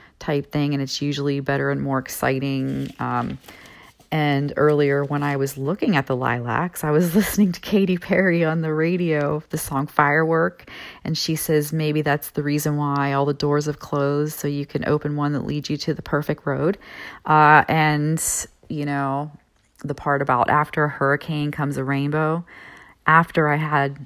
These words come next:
you know, my life fell apart and we were in the middle of Hurricane Irma,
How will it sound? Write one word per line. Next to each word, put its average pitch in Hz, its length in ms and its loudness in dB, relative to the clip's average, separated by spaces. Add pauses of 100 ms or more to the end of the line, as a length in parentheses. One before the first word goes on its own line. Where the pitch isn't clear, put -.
you 147 140 -6
know, 131 360 -2 (300)
my 143 220 0
life 143 260 2
fell 139 200 0
apart 135 360 0
and - 60 -4
we 139 80 -4
were 139 80 -4
in 135 80 -2
the 135 60 -4
middle 139 260 0
of 139 60 -2
Hurricane 139 480 -4
Irma, 135 440 -2